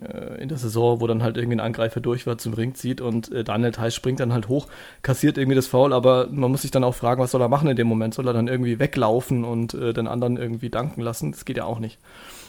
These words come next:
Also das, das zeigt so ein bisschen auch das Problem, was die da, da hinten drin haben. Ich würd die Fouls gar nicht irgendwie jetzt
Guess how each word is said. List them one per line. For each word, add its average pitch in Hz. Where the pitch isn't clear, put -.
Also 127
das, -
das -
zeigt 147
so 160
ein 143
bisschen 139
auch 123
das 139
Problem, 127
was 123
die 135
da, 127
da 123
hinten 143
drin 156
haben. 135
Ich 131
würd 165
die 165
Fouls 147
gar 123
nicht 151
irgendwie 139
jetzt -